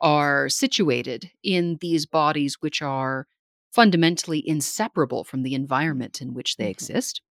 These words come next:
Speaker 1: um, that we are not in a place, but we are of a place.
Speaker 2: Yes.
Speaker 1: Yeah? That's, like, a
Speaker 2: Yes.
Speaker 1: really important
Speaker 2: The
Speaker 1: distinction. And li-, and that we always have been. And of course, one of the distinctive and interesting features of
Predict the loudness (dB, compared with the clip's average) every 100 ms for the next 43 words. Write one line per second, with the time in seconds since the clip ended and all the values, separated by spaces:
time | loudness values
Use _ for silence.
0 | _ _ _ _ _ _ _ -2 -2 -2
1 | -2 2 2 2 2 -2 0 2 4 2
2 | -2 -2 -2 -2 -6 -2 0 0 0 -2
3 | -2 -6 -8 -12 -8 -8 -8 _ _ _
4 | -2 2 2 0 -14 -20 _ 4 4 4
5 | 2 4 4 6 6 2 0 2 2 0
6 | -4 -12 -18 -8 2 4 6 2 0 -4
7 | -8 -2 2 4 4 2 2 2 2 4
8 | 6 6 8 4 4 -2 2 2 2 -6
9 | -6 -4 0 0 2 2 2 -2 -2 -4
10 | -4 -2 -2 -2 -2 -2 -4 -6 -6 -6
11 | -8 -8 -6 -4 -4 -6 -8 -10